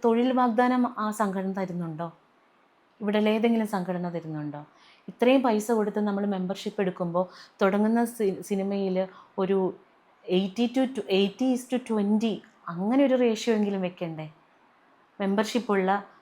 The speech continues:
ഇത്രയും പേർക്ക് നിങ്ങൾ ഇത് കൊടുക്കൂ, പുതുമുഖങ്ങളെ നിങ്ങൾ ഇത്രയും പേരെ വെക്കൂ എന്നുള്ള അങ്ങനെയുള്ള നിബന്ധനകളൊന്നും നമ്മളെവിടെയും കാണുന്നില്ല. എല്ലാത്തിലും പുതിയ ആളുകൾ വരുന്നു, അവർ വന്ന് മെമ്പർഷിപ്പ് എടുക്കുന്നുണ്ട് അവർക്ക്.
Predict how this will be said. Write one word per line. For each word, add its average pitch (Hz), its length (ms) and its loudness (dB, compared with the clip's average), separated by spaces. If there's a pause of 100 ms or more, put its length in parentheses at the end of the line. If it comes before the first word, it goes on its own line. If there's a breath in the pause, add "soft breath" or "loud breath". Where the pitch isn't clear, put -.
(100)
ഇത്രയും 208 360 -2
പേർക്ക് 214 520 2
നിങ്ങൾ 196 240 0
ഇത് 190 140 2
കൊടുക്കൂ, 180 320 0
പുതുമുഖങ്ങളെ 196 560 0
നിങ്ങൾ 202 200 2
ഇത്രയും 196 300 0
പേരെ 196 160 -2
വെക്കൂ 196 340 -2
എന്നുള്ള 220 300 0 (360 loud breath)
അങ്ങനെയുള്ള 240 300 2
നിബന്ധനകളൊന്നും 202 800 0
നമ്മളെവിടെയും 196 560 -4
കാണുന്നില്ല. 160 520 -10 (300 soft breath)
എല്ലാത്തിലും 214 460 -2
പുതിയ 202 280 0
ആളുകൾ 180 320 -2
വരുന്നു, 180 380 -6 (260 loud breath)
അവർ 165 180 -4
വന്ന് 220 260 -2
മെമ്പർഷിപ്പ് 208 480 -4
എടുക്കുന്നുണ്ട് 175 480 -4
അവർക്ക്. 139 320 -14